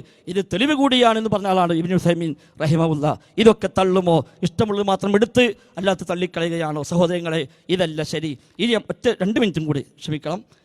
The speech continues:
ഒറ്റ കാര്യം കൂടി പറഞ്ഞ് അവസാനിപ്പിക്കാം. സിഹറുമായി ബന്ധപ്പെട്ട്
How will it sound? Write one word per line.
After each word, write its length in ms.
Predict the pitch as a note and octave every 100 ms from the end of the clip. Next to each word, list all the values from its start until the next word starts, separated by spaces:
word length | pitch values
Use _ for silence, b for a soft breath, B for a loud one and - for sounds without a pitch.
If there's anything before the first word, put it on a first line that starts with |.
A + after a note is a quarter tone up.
| _ _
ഒറ്റ 180 | F3 - -
കാര്യം 180 | G#3 A#3
കൂടി 120 | A#3
പറഞ്ഞ് 180 | G#3 G3+
അവസാനിപ്പിക്കാം. 600 | G3 F#3 - F3 E3+ D3+ - _
സിഹറുമായി 500 | A3 G3+ G3 F#3+ F3+ E3+
ബന്ധപ്പെട്ട് 460 | E3+ - E3+ -